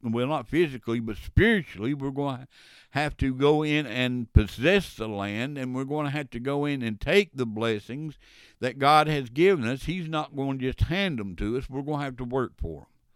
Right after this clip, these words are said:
'em. A lot of people,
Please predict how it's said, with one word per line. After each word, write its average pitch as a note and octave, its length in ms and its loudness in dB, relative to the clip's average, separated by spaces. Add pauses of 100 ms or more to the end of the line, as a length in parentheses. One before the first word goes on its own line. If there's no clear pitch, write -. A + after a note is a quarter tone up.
(2250)
'em. A#2+ 80 -2
A - 20 6
lot F3+ 200 10
of F3 100 -2
people, B2+ 420 4